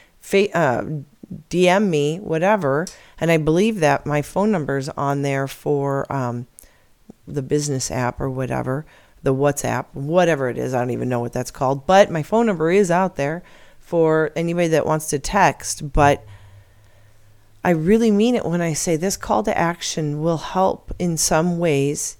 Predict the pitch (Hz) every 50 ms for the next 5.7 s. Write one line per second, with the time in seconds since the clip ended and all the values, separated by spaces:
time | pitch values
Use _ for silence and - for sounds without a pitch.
0 | - - 160 165 170 160 - 208 208 214 214 - - - 185 165 156 151 151 147
1 | 143 143 147 - - - 156 147 139 139 139 139 - - - - - 147 139 156
2 | 160 185 202 208 - - - _ - 156 156 156 160 170 190 185 - - 202 202
3 | 202 - 175 170 165 170 165 - - 175 175 170 160 156 147 - 160 156 180 175
4 | 196 185 - - - 170 165 165 160 - 113 139 127 113 117 - - 151 143 147
5 | 147 151 156 - 202 185 - - 180 165 160 170 -